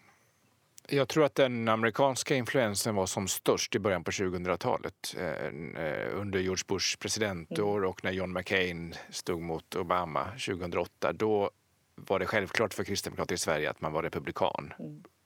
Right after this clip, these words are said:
Speaker 1: Och det var det också för många moderater i Sverige, ska jag säga. Eh, men i och med Trump så har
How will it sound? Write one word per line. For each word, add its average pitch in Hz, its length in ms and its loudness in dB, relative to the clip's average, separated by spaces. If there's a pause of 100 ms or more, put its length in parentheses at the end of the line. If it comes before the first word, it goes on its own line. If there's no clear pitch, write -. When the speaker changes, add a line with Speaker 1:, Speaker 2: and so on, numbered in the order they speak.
(160)
Speaker 1:
Och 143 120 4
det 123 80 6
var 120 100 6
det 120 60 4
också 113 220 0
för - 100 -4
många 101 160 2
moderater 92 440 2
i 104 40 -4
Sverige, 78 180 0
ska - 140 -4
jag - 60 -4
säga. - 220 -6 (680)
Eh, 85 280 0
men 107 440 2
i 117 240 4
och 117 60 0
med 104 140 2
Trump 98 420 0
så 90 240 2
har 71 440 0